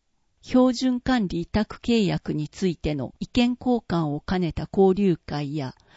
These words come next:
マンション管理士による個別相談。対象、マンション管理役員などで、マンション管理に関心と問題意識を持っている人。問い合わせ、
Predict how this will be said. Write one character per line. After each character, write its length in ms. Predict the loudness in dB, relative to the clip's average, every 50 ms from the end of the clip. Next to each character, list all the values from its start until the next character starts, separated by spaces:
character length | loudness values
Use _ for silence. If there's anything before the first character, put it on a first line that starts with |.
| -20 -20 -20 -20 -8
マ 180 | -2 0 2 2
ン 60 | 2
シ 140 | 0 -2 -2
ョ 60 | -2
ン 80 | -2 -2
管 280 | -2 -2 -2 -2 -2
理 100 | -2 -4
士 160 | -6 -4 -4 -4
に 120 | -2 -2
よ 120 | -2 -4
る 160 | -4 -6 -10 _
個 120 | -8 -6 0
別 240 | 0 0 0 -2 -8
相 340 | -8 -2 0 0 2 0
談。 320 | -2 -4 -8 -12 -12 -18 -20 _ _ _ _ _ _ _ _ _ _ _ _ _ _ _ _ _ _ _ _ -4
対 260 | 0 2 2 2 0
象、 520 | -2 -6 -2 0 2 2 2 2 -2 -4 _ _ _ _ _ _ _ _ _ _ _ _ -2
マ 180 | 2 2 2
ン 80 | 2 2
シ 120 | 0 0
ョ 40 | 0
ン 100 | 0 -2
管 280 | -2 -2 0 0 0 0
理 120 | 0 0
役 320 | 0 0 0 0 0 0
員 200 | 0 0 0 0
な 140 | 0 0 0
ど 140 | 0 0 -2
で、 240 | -2 -4 -8 -8 _ _ _ _ -20 -20 -12 -2
マ 200 | 2 4 4 4
ン 60 | 2
シ 140 | 2 0 0
ョ 40 |
ン 100 | 0 0
管 260 | -2 -2 -2 0 0 -2
理 160 | -4 -6 -8
に 140 | -10 -12 _ _ _ -6
関 260 | -2 0 0 0 0
心 300 | -2 -2 -2 -2 -2 -2
と 240 | 0 2 2 2 2 2
問 300 | 0 2 4 4 2 2
題 240 | 0 0 0 0 -2
意 40 | -4
識 320 | -6 -10 -10 _ -2 0
を 100 | 0 0
持 160 | 0 0 0
っ 60 | -2
て 220 | _ _ _ -6 -4
い 120 | -4 -4
る 120 | -4 -6 -8
人。 440 | -8 -10 -6 0 0 0 0 0 _ _ _ _ _ _ _ _ _ _ _ _ _ _ _ _ _ _ _ _ _ _ _ _
問 260 | 0 2 2 4 4 4
い 60 | 2
合 80 | 2
わ 120 | 2 0 -2
せ、 320 | -2 -2 -4 -4 -4 -6